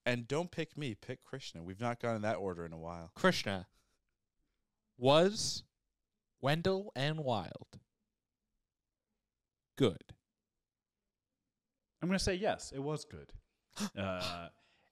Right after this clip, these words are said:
Speaker 3: the look is unique. Uh, the feel of the movie is unique. It's zany. It's bizarre. Uh, and at the same time, there's some, like, really good, important messages in there. Um,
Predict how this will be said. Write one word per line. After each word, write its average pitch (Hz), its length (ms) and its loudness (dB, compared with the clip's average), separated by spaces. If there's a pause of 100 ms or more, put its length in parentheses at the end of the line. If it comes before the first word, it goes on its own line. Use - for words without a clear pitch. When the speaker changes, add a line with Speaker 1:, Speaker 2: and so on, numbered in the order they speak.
(320)
Speaker 3:
the 131 140 6
look 131 320 2 (180)
is 117 300 2
unique. 127 600 -4 (100)
Uh, 101 100 -4
the 101 140 -2
feel 151 420 4
of 147 100 0
the 143 100 0
movie 143 320 0
is 135 120 -4
unique. 135 460 -4
It's 92 340 -4
zany. 127 560 -2
It's 113 140 -6
bizarre. 104 760 -4 (440)
Uh, 101 340 0
and 98 140 -6
at 110 80 -6
the - 80 -16
same 120 180 -2
time, 123 240 -4
there's 104 140 -6
some, 101 160 -8
like, 98 240 -8
really 110 400 -6
good, 107 240 -4
important 95 580 -6 (760)
messages 120 520 -4
in 135 200 -8
there. 175 240 -6 (960)
Um, 95 600 -4